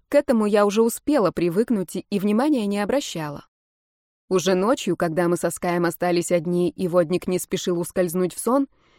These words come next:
я оседлала его бедра и потребовала: "Рассказывай". "Бесконечный хаос, Ирис, как можно быть такой бессовестной?" возмутился супруг. "Ты сидишь столь пикантно, но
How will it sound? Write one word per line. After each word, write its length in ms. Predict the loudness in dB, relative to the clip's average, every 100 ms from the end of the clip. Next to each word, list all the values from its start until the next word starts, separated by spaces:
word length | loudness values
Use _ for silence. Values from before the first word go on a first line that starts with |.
| _
я 260 | 0 4 4
оседлала 480 | 2 0 4 4
его 340 | 2 0 0 0
бедра 360 | 2 2 2
и 60 | 2
потребовала: 580 | 0 0 -2 0 0 2
"Рассказывай". 680 | 2 0 -4 -4 -6 -10 -14 _ _ _ _ _ _ _ _
"Бесконечный 760 | -6 -6 -4 -2 -2 -2 -4 -4
хаос, 520 | -2 0 0 -2 -4
Ирис, 300 | -4 -4 -6 _ -4
как 200 | -2 0
можно 280 | 0 0 0
быть 180 | 0
такой 280 | 0 0 0
бессовестной?" 880 | 0 -2 -2 -2 -2 -4 -8 -12 -14 _ _ -14 -4
возмутился 640 | -2 -2 -2 -2 -2 -4
супруг. 480 | -6 -2 -2 -2 -6 _ _ _ _ -4
"Ты 160 | -2
сидишь 400 | -2 -4 -4 -6
столь 300 | -2 0 0
пикантно, 800 | 0 -6 0 2 2 2 2 2
но 320 | 2 2 2